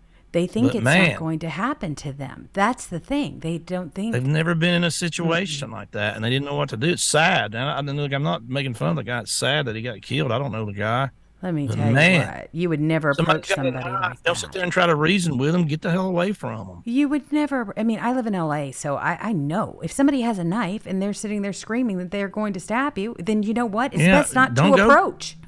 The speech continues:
Speaker 1: <laughs>
Speaker 2: Yeah,
Speaker 1: <laughs> I mean,
Speaker 2: go
Speaker 1: I can just
Speaker 2: get
Speaker 1: tell
Speaker 2: away
Speaker 1: you.
Speaker 2: from 'em.
Speaker 1: You don't know wh-, who they are, or what they're
Speaker 2: Run if you
Speaker 1: on.
Speaker 2: have to.
Speaker 1: You don't know. You honestly do not know, or if they're just going to snap. I see it all the time.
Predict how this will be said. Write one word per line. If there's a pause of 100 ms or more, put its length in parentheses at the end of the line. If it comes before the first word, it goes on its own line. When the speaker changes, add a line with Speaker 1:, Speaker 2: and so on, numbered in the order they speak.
Speaker 1:
<laughs> (300)
Speaker 2:
Yeah,
Speaker 1:
<laughs>
I
mean,
Speaker 2:
go
Speaker 1:
I
can
just
Speaker 2:
get
Speaker 1:
tell
Speaker 2:
away
Speaker 1:
you.
Speaker 2:
from
'em. (140)
Speaker 1:
You
don't
know
wh-,
who
they
are,
or (120)
what
they're
Speaker 2:
Run
if
you
Speaker 1:
on.
Speaker 2:
have
to.
Speaker 1:
You
don't
know.
You
honestly
do
not
know,
or
if
they're
just
going
to
snap.
I
see
it
all
the
time.